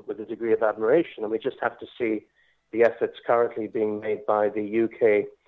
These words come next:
um, Interior Secretary, you know, who actually has expressed open admiration about a turn back the boats model, processing individual claims in, um,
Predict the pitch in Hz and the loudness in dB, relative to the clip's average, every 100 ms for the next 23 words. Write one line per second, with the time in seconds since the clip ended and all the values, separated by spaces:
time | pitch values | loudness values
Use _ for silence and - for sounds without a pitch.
0 | _ _ - 107 104 104 101 110 104 104 | _ _ -4 2 4 2 0 -2 -2 -2
1 | - 113 110 107 104 - 135 - 110 117 | 4 6 6 6 2 0 -2 -2 -4 -2
2 | 101 101 95 73 64 113 101 98 110 110 | -4 -4 -10 -18 -16 -8 -4 -2 -2 -2
3 | 107 110 - - 107 104 104 - - - | 2 2 0 -4 -6 -4 -6 -6 -10 -8
4 | - 120 104 - - 120 160 - 104 98 | 2 4 4 2 0 4 4 2 -2 -4
5 | _ _ _ - 107 104 107 107 107 - | _ _ _ -4 -2 0 2 2 2 -4
6 | 104 98 98 107 101 95 - _ _ - | -6 -6 -4 -2 -2 -4 -12 _ _ -8
7 | 110 - 135 117 113 110 104 113 - 113 | -8 0 4 4 4 2 2 -2 -4 -2
8 | 110 - 110 107 110 107 - _ _ _ | -2 -2 2 2 4 2 -2 _ _ _
9 | - - - - 113 - 113 104 104 - | -16 -14 -10 -6 -6 2 2 2 -2 -8
10 | _ _ _ 113 104 104 110 - 113 104 | _ _ _ -8 -2 2 2 4 4 4
11 | 104 - - 127 110 107 107 - - 117 | 2 -4 -8 2 4 4 0 -8 -10 -6
12 | 104 104 101 - 101 101 101 | -4 -4 -6 -6 -4 -4 -6